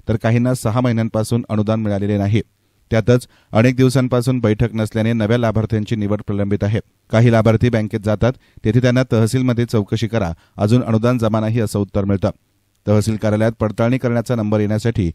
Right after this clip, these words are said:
किमान दोन तास प्रतीक्षा करावी लागते. बहुसंख्य लाभार्थी वृद्ध, व्याधीग्रस्त, अशिक्षित असून नव्यानं सुरू करण्यात आलेली कार्यप्रणाली त्यांना समजत नाही.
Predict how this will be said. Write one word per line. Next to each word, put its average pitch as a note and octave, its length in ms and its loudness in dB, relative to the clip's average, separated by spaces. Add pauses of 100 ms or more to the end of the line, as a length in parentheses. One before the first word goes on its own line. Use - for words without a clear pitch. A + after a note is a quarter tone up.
(260)
किमान A#2 260 2
दोन A#2 280 4
तास B2 180 0
प्रतीक्षा A#2 380 -4
करावी G2+ 300 -2
लागते. G2+ 240 -4 (400)
बहुसंख्य B2 520 4
लाभार्थी A#2 400 2
वृद्ध, A2 380 0 (360)
व्याधीग्रस्त, A#2+ 580 2 (120)
अशिक्षित A#2+ 460 -2
असून G2 320 -2
नव्यानं A2+ 300 2
सुरू A#2+ 220 0
करण्यात A2 280 -2
आलेली G#2+ 240 -2
कार्यप्रणाली G#2+ 640 -2
त्यांना A2 420 -4
समजत A2 400 -2
नाही. G#2+ 240 -2